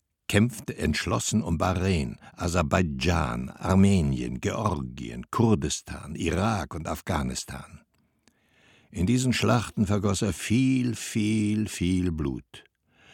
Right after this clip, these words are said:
Und nicht immer war er auf Anhieb siegreich. Aber immer, immer verschaffte er sich Respekt und mit dem Schlachtenglück an der Seite eroberte er schließlich die alten persischen Gebiete zurück.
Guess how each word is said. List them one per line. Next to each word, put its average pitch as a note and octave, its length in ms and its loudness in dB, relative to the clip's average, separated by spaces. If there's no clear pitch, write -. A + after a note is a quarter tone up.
Und F#2 200 4
nicht F2 240 4
immer C3+ 320 4
war G#2+ 200 2
er G#2 80 4
auf F#2+ 100 0
Anhieb G2 520 4
siegreich. - 840 -8
Aber - 340 -4
immer, C#3+ 460 4
immer E3+ 720 2
verschaffte - 600 0
er A2 80 0
sich G#2+ 200 -2
Respekt - 720 -2
und C#2+ 160 -10
mit C#2+ 160 -2
dem C#2+ 120 -2
Schlachtenglück G#2 720 2
an F#2 100 -2
der F#2 120 2
Seite F#2+ 440 0
eroberte C#3 680 2
er B2+ 100 -2
schließlich A2+ 520 -2
die D#2 180 -2
alten G#2 480 2
persischen F2 600 -2
Gebiete C#2+ 480 -6
zurück. C2 500 -6